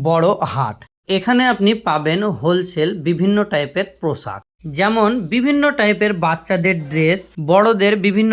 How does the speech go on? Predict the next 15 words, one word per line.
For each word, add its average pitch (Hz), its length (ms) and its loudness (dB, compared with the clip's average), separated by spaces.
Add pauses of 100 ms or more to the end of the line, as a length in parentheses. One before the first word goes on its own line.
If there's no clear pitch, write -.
টাইপের 170 380 -2
পোশাক, 160 560 -4 (400)
এছাড়াও 247 400 2
রয়েছে 220 400 0
জিন্স 185 340 -2 (120)
প্যান্ট 170 340 0 (380)
ইত্যাদি। 143 520 -2 (420)
তো 196 100 6 (300)
যারা 214 320 0 (300)
জামা 190 280 0
কাপড়ের 262 380 -2
ব্যবসা 190 420 0 (100)
শুরু 226 260 -4
করব 208 280 0 (200)
ভাবছেন, 170 480 -2